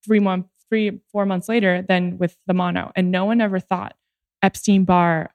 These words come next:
she has chronic fatigue. She's in pain. She doesn't digest well.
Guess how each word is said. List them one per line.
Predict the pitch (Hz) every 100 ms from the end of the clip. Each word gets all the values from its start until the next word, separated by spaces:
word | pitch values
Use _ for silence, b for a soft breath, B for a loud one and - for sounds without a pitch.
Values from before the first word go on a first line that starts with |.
| -
she | -
has | 196 -
chronic | - 196 185
fatigue. | - 190 - 185 170 175
She's | - - 190
in | 190 180
pain. | - 196 185 170 160 - _ _ -
She | - 196
doesn't | 202 208 202
digest | 196 180 202 196 190 -
well. | 185 170 160 160